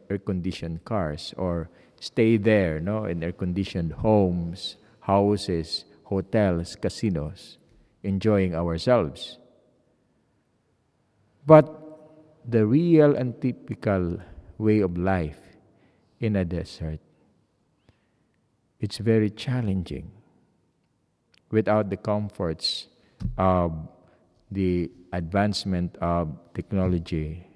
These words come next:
that it can offer to us these days. The Israelites, as we read it in the sacred scriptures, faced a lot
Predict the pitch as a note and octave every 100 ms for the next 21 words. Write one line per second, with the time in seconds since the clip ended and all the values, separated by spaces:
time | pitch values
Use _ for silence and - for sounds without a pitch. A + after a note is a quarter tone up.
0 | - G#2+ - F2 - F2 D#2+ A#2 - D2
1 | C#2 - - _ _ _ _ _ - E2+
2 | E2 - D2 D2+ F#2+ G#2+ E2+ - - _
3 | _ _ _ _ _ _ _ _ _ _
4 | _ _ _ _ _ _ _ _ - G#2
5 | G#2 A#2 G2+ G2+ G#2 F#2 F#2 - - -
6 | G2+ - F#2+ F#2+ A2 G2 F2+ - F#2 F2+
7 | F2+ F2 E2+ D#2+ E2 - - A2+ G#2+ F#2
8 | - - F2+ - B2 B2 - - _ _
9 | _ _ _ _ _ _ _ _ _ _
10 | _ _ _ _ _ - A#2 B2 A2+ -
11 | G2 G2+ A2+ G2+ -